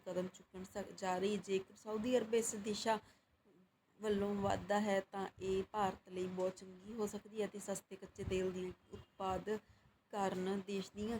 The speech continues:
ਤੇਲ ਕੰਪਨੀਆਂ ਅਤੇ ਤੇਲ ਮਾਰਕੀਟਿੰਗ ਕੰਪਨੀਆਂ ਪੈਟਰੋਲ, ਡੀਜ਼ਲ ਅਤੇ ਈ ਟੀ ਐਫ ਦੀਆਂ ਕੀਮਤਾਂ ਘਟਾ ਸਕਦੀ ਹੈ। ਅਰਬ ਲਾਈਟ ਕਰੂਡ ਦੀ ਕੀਮਤ ਘਟ ਸਕਦੀ ਹੈ ਤੇ ਸਾਊਦੀ ਅਰਬ ਇਸ ਦੇ ਨਾਲ ਹੀ ਹੋਵੇਗਾ। ਇਸ ਦੇ ਨਾਲ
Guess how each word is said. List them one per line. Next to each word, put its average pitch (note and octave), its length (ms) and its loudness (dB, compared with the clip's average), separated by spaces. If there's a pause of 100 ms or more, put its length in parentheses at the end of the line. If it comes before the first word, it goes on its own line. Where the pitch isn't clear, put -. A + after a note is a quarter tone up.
(140)
ਤੇਲ G3 280 2
ਕੰਪਨੀਆਂ G3 480 -4
ਅਤੇ G3 180 -12
ਤੇਲ F#3+ 200 0
ਮਾਰਕੀਟਿੰਗ F#3+ 680 -2
ਕੰਪਨੀਆਂ F#3 540 -6
ਪੈਟਰੋਲ, F#3 460 -2
ਡੀਜ਼ਲ F#3 440 -6
ਅਤੇ F#3 260 -4 (400)
ਈ A3+ 80 -4
ਟੀ A3 220 -8 (240)
ਐਫ F#3+ 320 -4 (220)
ਦੀਆਂ F#3 280 -2
ਕੀਮਤਾਂ F3+ 440 -6 (120)
ਘਟਾ F#3+ 300 -2
ਸਕਦੀ F#3+ 420 -4
ਹੈ। - 40 2 (120)
ਅਰਬ F#3 380 2 (340)
ਲਾਈਟ G3+ 380 4
ਕਰੂਡ A#3+ 540 -2
ਦੀ G#3+ 260 0 (120)
ਕੀਮਤ G#3 380 -2 (1080)
ਘਟ B3 380 0
ਸਕਦੀ G3 420 -2
ਹੈ A3+ 60 4
ਤੇ G#3+ 140 -2
ਸਾਊਦੀ G3+ 520 -2
ਅਰਬ F#3 360 2 (340)
ਇਸ A3 140 -2 (160)
ਦੇ F#3+ 160 -2
ਨਾਲ F#3 320 0 (160)
ਹੀ A#3 100 -2 (280)
ਹੋਵੇਗਾ। G#3 300 4
ਇਸ F#3 160 -2 (100)
ਦੇ A3 80 -12
ਨਾਲ G#3+ 260 -2